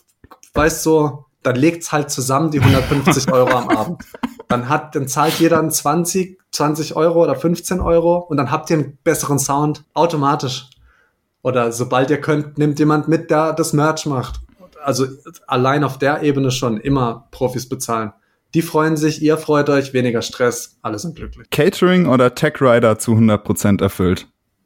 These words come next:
Speaker 1: Ah, Catering.
Speaker 2: Echt?
Speaker 1: Wenn's gut ist, ist.
Speaker 2: Hm.
Speaker 1: Aber weil, also hab mir das sau oft schon, obwohl, ah, es kommt drauf an, halt.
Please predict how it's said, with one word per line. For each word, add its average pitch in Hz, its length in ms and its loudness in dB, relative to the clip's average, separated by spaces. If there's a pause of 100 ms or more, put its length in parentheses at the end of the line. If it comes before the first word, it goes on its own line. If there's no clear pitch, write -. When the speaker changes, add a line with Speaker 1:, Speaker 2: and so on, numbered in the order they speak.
(120)
Speaker 1:
Ah, 127 440 -2 (180)
Catering. 120 480 -4 (1000)
Speaker 2:
Echt? - 460 -2 (560)
Speaker 1:
Wenn's 127 300 -2
gut 135 200 0
ist, 131 120 0
ist. - 280 -4 (680)
Speaker 2:
Hm. 113 220 2 (360)
Speaker 1:
Aber 120 260 -2
weil, 120 340 0
also 113 280 -2
hab 113 140 -6
mir 123 60 -2
das - 440 -10
sau 110 180 0
oft - 180 -8
schon, - 160 -10 (160)
obwohl, 170 500 0
ah, 220 440 0 (840)
es - 120 -10
kommt 208 260 0
drauf 190 240 0
an, 180 440 -4
halt. 127 380 -4